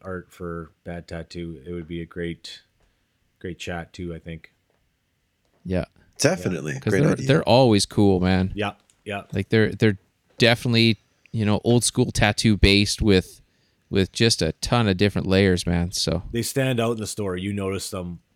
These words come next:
Speaker 1: when you're walking past,
Speaker 2: Yeah.
Speaker 1: right? And you're looking at all the kind of the same cans, and you see that, and you're like, you always kinda check the can,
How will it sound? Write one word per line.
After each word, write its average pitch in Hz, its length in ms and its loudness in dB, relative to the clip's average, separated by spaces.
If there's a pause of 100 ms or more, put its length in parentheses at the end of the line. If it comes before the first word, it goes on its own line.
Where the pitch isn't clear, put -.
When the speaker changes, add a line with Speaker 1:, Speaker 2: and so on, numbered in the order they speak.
Speaker 1:
when 98 180 -12
you're 92 120 -10
walking 90 360 -6
past, 85 320 -8
Speaker 2:
Yeah. 90 100 0
Speaker 1:
right? 90 180 -4
And 87 80 -10
you're 87 120 -8
looking 90 200 -12
at 90 60 -8
all 87 120 -8
the 87 80 -10
kind 90 180 -12
of 85 60 -10
the 85 80 -12
same 85 260 -12
cans, 90 480 -12
and 82 240 -12
you 85 180 -14
see 92 220 -12
that, 95 160 -8
and 90 100 -12
you're 87 80 -12
like, 82 280 -12
you 85 80 -12
always 85 200 -12
kinda 85 160 -16
check 80 240 -20
the 80 60 -20
can, 78 300 -18